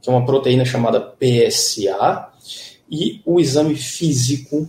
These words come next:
que é o toque retal, que o urologista, com a ponta do seu dedo, tenta identificar alguma alteração na textura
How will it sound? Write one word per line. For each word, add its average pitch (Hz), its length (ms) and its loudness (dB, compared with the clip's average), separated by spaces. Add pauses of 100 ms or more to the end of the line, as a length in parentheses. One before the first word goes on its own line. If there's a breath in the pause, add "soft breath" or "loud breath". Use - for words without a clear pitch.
(140)
que - 120 -2
é 135 40 4
o 143 120 0
toque 143 480 -2
retal, 127 880 2
que - 140 -16
o 127 60 -6
urologista, 127 760 2
com 127 400 -6
a 123 60 -2
ponta 196 340 2
do - 80 -4
seu - 180 -2
dedo, 127 200 2
tenta 165 220 -4
identificar 156 600 -2 (260 loud breath)
alguma 135 340 4
alteração 151 600 2
na 147 140 2
textura 156 920 0